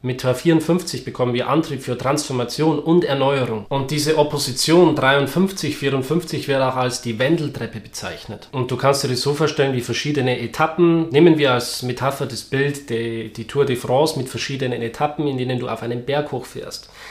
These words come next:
Dann hast du bei jeder Etappe, die du auf den Berg hochgefahren bist, die Möglichkeit, noch mal kurz innezuhalten auf einem kleinen Plateau,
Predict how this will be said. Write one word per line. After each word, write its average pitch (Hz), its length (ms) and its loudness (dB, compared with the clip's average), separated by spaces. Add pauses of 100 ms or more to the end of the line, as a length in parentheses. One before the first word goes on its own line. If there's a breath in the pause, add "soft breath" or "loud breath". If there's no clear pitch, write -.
(260 loud breath)
Dann 113 140 -4
hast 131 220 -2
du 123 60 -6
bei 113 160 -4
jeder 147 400 0
Etappe, 156 580 0 (400)
die 117 80 -8
du - 160 -8
auf 98 140 -8
den 113 140 -8
Berg 113 280 -6
hochgefahren 151 720 0
bist, 170 280 0 (360 loud breath)
die 113 60 -4
Möglichkeit, 139 640 -2
noch 127 100 0
mal 117 140 -2
kurz - 320 -8
innezuhalten 170 960 2 (160)
auf 113 220 -6
einem 110 760 -4
kleinen 113 320 -4
Plateau, 156 580 -2